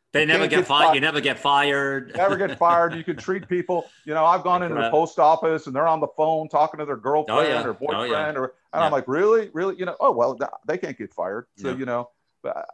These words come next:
Speaker 2: if you don't shut me up, I'll go on and on about this
Speaker 1: No,
Speaker 2: for
Speaker 1: that's
Speaker 2: sure.
Speaker 1: perfect,
Speaker 2: I'm,
Speaker 1: what you
Speaker 2: I'm,
Speaker 1: say
Speaker 2: I'm really
Speaker 1: there.
Speaker 2: like, oh, oh, so, and then let's go to, let's see, and then there's
Speaker 1: Well, hold on,
Speaker 2: the
Speaker 1: before
Speaker 2: ma-
Speaker 1: you do, let me, a couple
Speaker 2: Okay,
Speaker 1: things
Speaker 2: okay,
Speaker 1: here.
Speaker 2: okay.
Speaker 1: Before you do, uh,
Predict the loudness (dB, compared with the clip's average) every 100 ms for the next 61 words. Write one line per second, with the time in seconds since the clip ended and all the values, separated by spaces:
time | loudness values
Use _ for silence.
0 | -20 -20 _ -16 -6 -4 -6 0 0 2
1 | 0 0 0 -2 -4 -6 -8 -6 -6 2
2 | 4 6 4 2 2 2 2 0 2 2
3 | 2 0 0 2 2 2 0 0 0 -2
4 | _ _ _ _ 2 4 4 2 -2 -2
5 | -4 -2 -4 -2 -4 -4 -10 -12 -12 -6
6 | -4 -4 -6 -8 -8 -8 -10 -16 0 2
7 | 4 4 6 4 6 4 4 4 4 4
8 | 2 -2 -2 -2 0 2 4 4 2 2
9 | 2 2 0 0 0 0 -2 -4 0 0
10 | -2 -8 -16 -20 -20 -20 -8 0 2 2
11 | -2